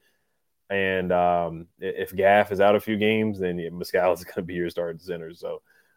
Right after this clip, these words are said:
uh, but yeah, Johnny Davis is on the clock, man. We gotta see what he's gonna do. And, uh, they didn't draft him, so they're, they're really not tied to him. So this is a make or break year for him, and I'm really, really rooting for him. So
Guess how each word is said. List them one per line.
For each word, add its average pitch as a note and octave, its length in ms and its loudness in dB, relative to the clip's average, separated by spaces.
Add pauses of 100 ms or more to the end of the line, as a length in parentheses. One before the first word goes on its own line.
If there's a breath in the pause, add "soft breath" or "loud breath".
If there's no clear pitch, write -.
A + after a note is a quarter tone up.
(120)
uh, F#2 240 -2
but G#2 140 6
yeah, G#2 260 8
Johnny B2 200 6
Davis D3 280 8
is D3+ 80 2
on D#3 80 6
the D#3 80 4
clock, F#3+ 260 10
man. D3+ 260 2 (120)
We G#2 80 -10
gotta A#2+ 160 8
see C#3+ 100 -2
what C#3+ 80 4
he's C3+ 80 2
gonna C#3+ 140 2
do. D#3 400 4
And, A#2 280 2
uh, A#2 220 8
they A2 140 4
didn't D3 180 4
draft D3 320 6
him, A2+ 200 -8 (160)
so F#2+ 340 -2 (500)
they're, G2+ 180 -2 (120)
they're G#2+ 180 2
really A2 240 0
not A#2 200 0
tied A2+ 260 2
to G2+ 100 -8
him. F2 140 -10
So F#2 140 -4
this G2 120 -4
is - 60 -10
a G2+ 40 -6
make G2 160 -2
or F#2 40 -8
break F#2 180 -6
year F#2+ 200 -2
for F#2 220 -6
him, F#2 140 -4
and F2+ 100 -4
I'm F2 200 -6
really, F#2+ 220 -2
really F#2 180 -2
rooting F2 280 -8
for E2+ 200 -14
him. E2 160 -14
So E2+ 220 -6